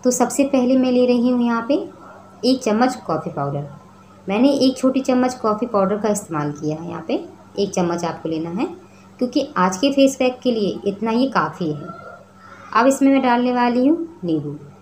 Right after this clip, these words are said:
नींबू एक natural bleaching का काम करता है, तो आपको एक नींबू का रस निचोड़कर एक चम्मच के बराबर आपको यहाँ पे नींबू का रस लेना है। अब इसको अच्छे से mix करेंगे। दोनों बराबर मात्रा में ले लिया है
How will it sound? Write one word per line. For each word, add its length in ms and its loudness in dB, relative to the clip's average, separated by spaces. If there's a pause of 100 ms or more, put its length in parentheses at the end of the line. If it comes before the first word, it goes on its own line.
(300)
नींबू 280 0
एक 240 2
natural 340 2
bleaching 360 -2
का 80 -2
काम 280 0
करता 280 -2
है, 160 -2 (280)
तो 60 -8
आपको 440 -2 (180)
एक 200 0
नींबू 300 -2
का 140 -2
रस 220 0
निचोड़कर 560 -2 (140)
एक 180 2
चम्मच 340 0
के 100 -8
बराबर 320 -2
आपको 260 -4
यहाँ 240 -4
पे 60 0
नींबू 240 0
का 120 -2
रस 180 -2
लेना 240 -4
है। 200 -6 (1400)
अब 140 0
इसको 240 0
अच्छे 260 0
से 200 -4 (320)
mix 240 -2
करेंगे। 400 -4 (560)
दोनों 280 0
बराबर 280 2
मात्रा 400 -2
में 140 0
ले 160 4
लिया 220 0
है 160 0